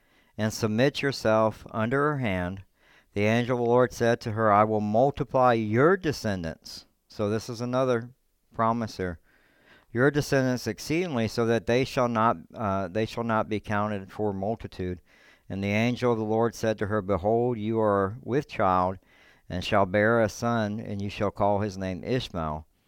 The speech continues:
because the Lord has heard your affliction. He shall be a wild man. His hand shall be against every man, and every man against him, and he shall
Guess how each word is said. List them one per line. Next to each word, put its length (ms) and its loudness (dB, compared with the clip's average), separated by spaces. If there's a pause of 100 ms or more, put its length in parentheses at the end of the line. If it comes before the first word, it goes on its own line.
(260)
because 280 -2
the 100 -4
Lord 300 2
has 300 0
heard 360 -2
your 180 -2
affliction. 640 -4 (440)
He 160 -2
shall 280 4
be 220 2
a 100 4
wild 540 4
man. 380 -4 (800)
His 160 -4
hand 280 0
shall 180 0
be 420 -2 (100)
against 480 -4
every 400 0
man, 400 -4 (460)
and 120 -6
every 260 2
man 260 0
against 420 -4
him, 180 -4
and 140 -6
he 220 -6
shall 440 0